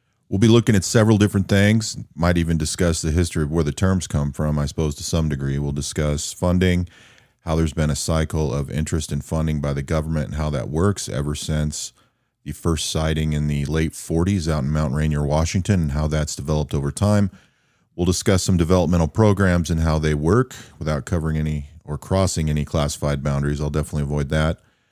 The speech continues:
We'll look at why those programs exist, what atip was really for now that it's under a different office in naval intelligence,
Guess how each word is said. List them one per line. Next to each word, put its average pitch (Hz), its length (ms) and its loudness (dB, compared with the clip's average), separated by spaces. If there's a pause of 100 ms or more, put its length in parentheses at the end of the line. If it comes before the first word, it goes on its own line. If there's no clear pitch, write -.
(480)
We'll 87 220 2
look 101 200 4
at 92 140 2
why 87 300 2
those 98 200 2
programs 95 540 2
exist, 80 420 0
what 80 220 -2
atip 85 480 0
was 76 180 -6
really 82 220 2
for 80 480 0
now 76 240 0
that 73 160 -2
it's 73 160 -6
under 76 220 0
a 73 40 -2
different 73 320 -6
office - 680 -6 (580)
in 73 240 -2
naval 76 320 0
intelligence, 92 800 0